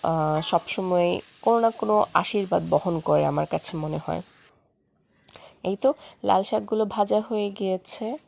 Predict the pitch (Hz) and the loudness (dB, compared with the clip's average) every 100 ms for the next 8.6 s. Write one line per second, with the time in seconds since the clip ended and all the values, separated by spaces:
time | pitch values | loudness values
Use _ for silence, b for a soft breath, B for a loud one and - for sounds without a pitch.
0 | _ - 160 156 160 160 - 175 170 175 | _ -8 -4 -2 -2 -4 -4 -8 -6 -4
1 | 160 156 156 - - - - _ _ B | -4 -4 -6 -4 -4 -4 -16 _ _ B
2 | B B B B B - 226 226 254 240 | B B B B B 0 2 2 0 2
3 | 214 226 214 220 220 220 B B B B | 2 0 0 2 4 2 B B B B
4 | 180 170 180 190 185 180 185 175 170 214 | 4 4 2 0 0 0 -2 -2 -2 -6
5 | _ B B B B B - 190 185 175 | _ B B B B B -8 -2 0 0
6 | - 185 185 185 190 202 202 190 180 180 | 0 2 4 2 2 0 0 -2 0 0
7 | 170 175 170 180 _ _ _ _ _ _ | 0 -2 -2 -4 _ _ _ _ _ _
8 | - 165 165 202 208 | -2 2 2 0 0